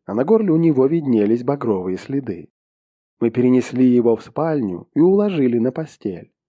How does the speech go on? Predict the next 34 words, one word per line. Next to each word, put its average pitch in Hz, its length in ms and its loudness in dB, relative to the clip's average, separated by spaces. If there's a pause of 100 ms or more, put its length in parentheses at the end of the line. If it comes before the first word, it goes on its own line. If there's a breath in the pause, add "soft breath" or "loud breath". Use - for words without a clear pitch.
Когда 113 360 0
к 131 120 -10
экзорцисту 120 680 -2
вернулось 117 560 0
сознание, 101 720 -4
стало 185 240 -4
ясно, 113 680 -6
что 117 200 0
он 120 120 2
вплотную 127 580 0
столкнулся 135 680 -2
с - 20 0
жутью, 110 640 -4
непомерной 143 640 2
даже 123 360 0
для 113 240 2
человека, 104 840 -6
имевшего 107 500 -2
опыт 110 380 -2
общения 117 600 -4
с - 80 -18
тёмными 139 500 -2
силами. 107 600 -6 (1160)
Услышав, 113 680 -2
что - 140 -2
мы 147 140 0
намереваемся 127 800 0
вызвать 123 380 0
врача, 123 680 -2
он 127 140 0
решительно 175 500 2
возразил 131 580 2
против 160 420 -2
этого. 120 460 -6